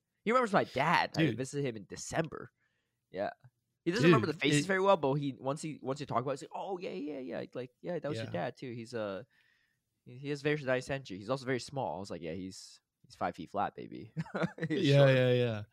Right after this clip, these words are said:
Speaker 2: Dude, that's insane. It, it, it almost sounds like he's, uh, he's an outfitter for, like, James Bond or one of the Kingsmen or something, right?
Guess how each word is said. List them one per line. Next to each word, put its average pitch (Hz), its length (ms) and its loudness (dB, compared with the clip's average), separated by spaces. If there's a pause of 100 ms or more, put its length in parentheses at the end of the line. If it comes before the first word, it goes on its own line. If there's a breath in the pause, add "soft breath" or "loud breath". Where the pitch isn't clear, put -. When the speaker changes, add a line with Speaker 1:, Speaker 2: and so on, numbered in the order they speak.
(420 loud breath)
Speaker 2:
Dude, 165 140 10
that's 156 160 6
insane. 160 360 8
It, 151 260 4
it, 147 180 2
it 160 60 8
almost 156 240 10
sounds 151 200 8
like 139 140 4
he's, 131 300 2
uh, 110 440 4
he's 131 200 4
an 127 80 0
outfitter 131 420 2
for, 117 140 -4
like, 110 180 0
James 123 340 4
Bond 120 300 4
or 113 60 4
one 120 100 4
of 123 60 2
the 117 80 0
Kingsmen 123 560 4
or 98 40 -4
something, 95 400 -4
right? 107 300 -6